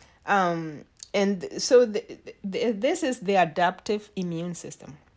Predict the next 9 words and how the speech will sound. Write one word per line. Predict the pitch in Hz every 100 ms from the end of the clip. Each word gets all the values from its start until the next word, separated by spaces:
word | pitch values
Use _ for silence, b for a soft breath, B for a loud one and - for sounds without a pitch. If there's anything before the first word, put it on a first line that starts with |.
| _ _ _ _ _ - - _ _ 190
I | 220
call | 254 214 202
the | 175 170
adaptive | 147 170 190 - 185 -
immune | 175 160 170 185
system | - 175 190 - 185 180 151
the | 147
heavy | - 180 175 170 180
hitters. | - 165 147 - - - -